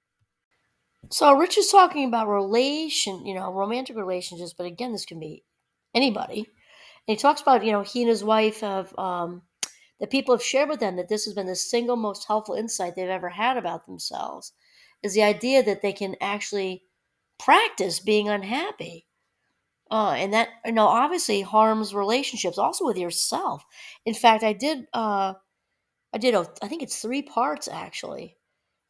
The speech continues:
Three-part podcast ages ago. Well, not ages, ages, not like a decade, but, like, two years ago, which is still in the realm of recent, I guess. And I did them on something similar, which is resisting happiness, parts one,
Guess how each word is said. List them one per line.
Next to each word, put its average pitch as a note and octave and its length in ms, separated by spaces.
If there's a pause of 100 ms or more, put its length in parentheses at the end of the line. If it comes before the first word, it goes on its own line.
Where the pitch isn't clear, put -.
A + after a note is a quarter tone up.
Three-part C#4+ 640
podcast G#3+ 580 (100)
ages G#3 420
ago. E3 260
Well, G3+ 120
not A3+ 160
ages, F3 320
ages, E3 360
not F3 140
like E3 140 (120)
a F#3 60
decade, E3+ 440
but, - 80
like, F#3+ 200
two G3 120
years E3 240
ago, - 160 (160)
which - 180
is F3+ 120
still F3 280
in E3+ 80
the E3 100
realm F3 320
of F#3 160
recent, E3+ 360
I - 80
guess. - 300 (800)
And A3+ 180
I G#3 100
did A#3 220
them B3 260
on G3+ 200
something G3+ 260
similar, G#3+ 540
which F3+ 160
is E3+ 160
resisting F3+ 580
happiness, D3+ 560
parts F3 320
one, G3 380